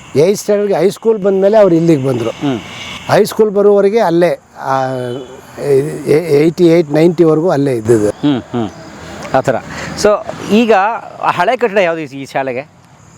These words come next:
Speaker 1: ಹಳೆ ಕಟ್ಟಡ ನೋಡಿ, ಅಲ್ಲಿ ಕಾಣಿಸ್ತದಲ್ಲ
Speaker 2: ಹಾ.
Speaker 1: ಎದುರುಗಡೆ,
Speaker 2: ಹಾ.
Speaker 1: ಅಂತ ಒಂಬತ್ತು ಕಟ್ಟಡ ಇದ್ದು ಆ ಕಡೆ.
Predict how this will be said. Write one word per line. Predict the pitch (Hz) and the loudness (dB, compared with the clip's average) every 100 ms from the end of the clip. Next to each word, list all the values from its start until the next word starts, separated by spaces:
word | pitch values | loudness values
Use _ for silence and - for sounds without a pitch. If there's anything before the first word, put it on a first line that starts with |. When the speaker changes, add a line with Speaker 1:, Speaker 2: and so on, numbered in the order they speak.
| - - | -8 -2
Speaker 1:
ಹಳೆ | 147 226 233 | 2 2 2
ಕಟ್ಟಡ | 202 165 190 214 180 - - - | 0 -2 -2 -2 -4 -16 -20 -6
ನೋಡಿ, | 151 170 - 143 | -2 -2 -2 0
ಅಲ್ಲಿ | 160 170 | 2 2
ಕಾಣಿಸ್ತದಲ್ಲ | 151 175 143 160 139 139 | 2 2 2 2 2 2
Speaker 2:
ಹಾ. | 190 117 123 180 | 0 -2 0 0
Speaker 1:
ಎದುರುಗಡೆ, | 165 151 123 | 2 0 -2
Speaker 2:
ಹಾ. | 107 - 160 123 - 120 | -8 -8 -6 -6 -8 -6
Speaker 1:
ಅಂತ | 156 190 | -2 0
ಒಂಬತ್ತು | 170 143 165 196 208 - | 0 -2 -2 0 0 -2
ಕಟ್ಟಡ | - 143 190 | -8 -4 -2
ಇದ್ದು | 180 135 131 | -2 0 0
ಆ | 113 | 0
ಕಡೆ. | 120 | 0